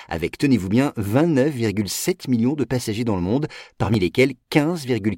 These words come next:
quatre millions de Nord-Américains et presque huit millions d'Européens. Ainsi, selon le directeur général de la société de conseil ProTourisme, Didier Arinaud,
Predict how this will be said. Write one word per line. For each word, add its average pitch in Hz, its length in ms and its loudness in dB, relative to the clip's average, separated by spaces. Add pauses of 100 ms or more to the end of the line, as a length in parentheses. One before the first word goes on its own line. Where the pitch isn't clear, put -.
quatre - 240 -2
millions 123 300 2
de 131 120 2
Nord-Américains 113 680 2 (300)
et 101 100 -6
presque - 380 -4
huit 110 200 0
millions 127 300 4
d'Européens. 98 420 0 (400)
Ainsi, 110 300 -2
selon 117 300 2
le 104 120 4
directeur 104 400 2
général 110 440 2
de 120 100 2
la 87 100 4
société 110 380 -4
de 104 80 0
conseil 98 460 -2
ProTourisme, 120 880 0
Didier 117 320 4
Arinaud, 101 360 2